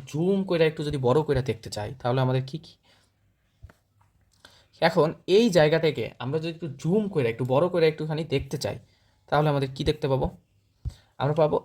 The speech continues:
এইরকম একটা ছবি। অর্থাৎ আমার এই হলুদ কালার কি আছে? লুমেন,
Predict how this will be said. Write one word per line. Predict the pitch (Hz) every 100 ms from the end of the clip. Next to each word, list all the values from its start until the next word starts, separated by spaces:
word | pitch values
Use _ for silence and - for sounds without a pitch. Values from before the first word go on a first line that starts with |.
| -
এইরকম | 202 214 202 226 - - - _ _ _ _ -
একটা | 123 113
ছবি। | - - - _ -
অর্থাৎ | 131 156 135 - - _ 120
আমার | 139 151
এই | 151 - _ _ _
হলুদ | 151 208 -
কালার | 196 190
কি | 196 196
আছে? | 254 269 _ _ _
লুমেন, | 139 160 131